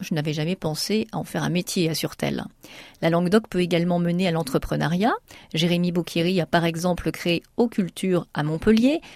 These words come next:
une agence de tourisme culturel pour faire découvrir le sud de la France à ses clients.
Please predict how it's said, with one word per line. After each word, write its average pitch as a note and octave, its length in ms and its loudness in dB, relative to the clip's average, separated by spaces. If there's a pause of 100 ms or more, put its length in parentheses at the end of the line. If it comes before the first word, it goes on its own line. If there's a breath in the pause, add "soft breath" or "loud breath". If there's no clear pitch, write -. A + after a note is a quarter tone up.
(120)
une D#3 100 0
agence F3 240 0
de D#3+ 80 -2
tourisme F3+ 400 -4
culturel G3 560 -2
pour - 180 -4
faire E4 240 0
découvrir F#3+ 480 0
le E3 80 0
sud E3+ 240 -6
de E3 80 0
la D#3 140 0
France - 260 0
à C4 60 4
ses - 160 0
clients. E3 420 -2